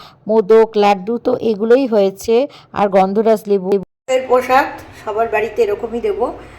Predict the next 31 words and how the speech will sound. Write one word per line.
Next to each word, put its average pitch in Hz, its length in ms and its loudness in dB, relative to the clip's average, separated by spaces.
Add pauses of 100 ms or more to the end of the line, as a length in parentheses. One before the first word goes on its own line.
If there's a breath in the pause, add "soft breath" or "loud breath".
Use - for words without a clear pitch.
(240 loud breath)
তো 208 160 -2
ফলটা 214 500 -2
এখনও 233 280 2
কাটিনি, 220 480 -8 (100)
ফলটা 202 260 -6
পরে 202 500 -4 (400 loud breath)
দেবো। 208 160 -6
এখন 233 280 -6
তো 254 160 -6
পুজো 247 240 0
চলবে, 254 540 -2 (440)
এই 214 100 -12
বেলা 226 220 2
তো 240 140 0
ফল 208 260 -4
টল 240 200 -2
কাটিনি, 254 500 -6
তো 208 140 -8
ফল 208 280 -6
কেটে 208 240 -10
আবার 233 260 -10
পরে 190 220 -4
আরেকদিন। 180 180 -8
সন্ধ্যাবেলা 254 340 -8
ইভিনিংসে 247 640 -8
ভেজ 220 640 -4 (460 soft breath)
কেক 262 400 -4
আর 196 160 -8
সেই 208 240 -6
সাথে 208 280 -10
প্যাটিস, 220 640 -8